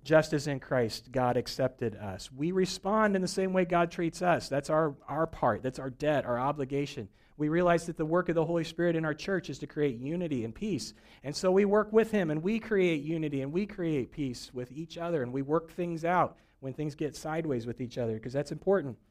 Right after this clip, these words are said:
We put into practice what Paul talked about in Romans six. Here's what he said, Romans six, twelve and thirteen. "Don't let sin control the way you live. Do not give in to sinful desires.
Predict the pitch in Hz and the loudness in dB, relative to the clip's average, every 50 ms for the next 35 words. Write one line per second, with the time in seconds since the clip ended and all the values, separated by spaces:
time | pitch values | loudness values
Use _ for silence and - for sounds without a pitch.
0 | _ _ _ _ _ _ _ _ _ _ - 139 165 180 175 - 214 214 202 208 | _ _ _ _ _ _ _ _ _ _ -4 0 0 0 6 6 6 6 8 4
1 | 190 - 202 196 202 - 196 180 - 190 165 - - 180 180 170 - 175 165 - | 4 4 6 6 6 6 2 0 -2 -4 -4 0 0 0 0 2 0 -2 -2 0
2 | 165 160 151 151 151 147 147 156 160 175 180 165 156 147 - - - - 196 190 | 2 2 2 2 0 0 0 0 0 2 0 -2 -2 -4 -6 -10 -6 -2 0 0
3 | 151 - - - - - _ _ _ _ _ _ _ 160 156 160 165 160 160 160 | 0 -2 -4 -10 -16 -16 _ _ _ _ _ _ _ -10 -8 -4 -2 0 0 0
4 | 151 - - - 180 156 127 104 110 120 135 131 135 139 127 - - 160 - - | -2 -4 -4 -2 0 0 0 0 -2 -4 -4 -4 -4 -4 -6 -4 -6 -8 -8 -6
5 | - - 160 156 156 156 - 160 147 139 - 180 156 127 - - _ _ _ _ | -2 0 0 0 0 0 -2 -2 -2 -2 -2 -4 -6 -6 -8 -10 _ _ _ _
6 | _ _ _ _ _ _ 120 120 156 170 208 226 196 196 196 170 - - - - | _ _ _ _ _ _ 0 6 6 6 6 8 8 8 8 8 4 0 -8 -6
7 | - - 220 220 202 196 202 190 - 196 180 - - - 190 190 214 220 208 190 | -2 2 4 6 6 6 4 2 -2 -4 -6 -2 0 4 6 6 6 6 6 4
8 | 165 151 156 185 214 - 226 262 294 269 175 127 110 - _ _ _ _ _ _ | 4 4 2 2 0 0 0 0 4 4 2 2 2 -4 _ _ _ _ _ _
9 | _ _ _ _ _ _ _ _ 135 - 180 190 202 202 226 202 202 220 202 220 | _ _ _ _ _ _ _ _ -6 -2 0 4 4 4 4 4 4 4 6 6
10 | 220 214 214 208 - 220 214 214 220 208 196 185 175 196 196 190 175 135 113 - | 6 6 6 4 4 2 2 2 2 2 2 2 0 2 2 2 2 2 0 -2
11 | - | -10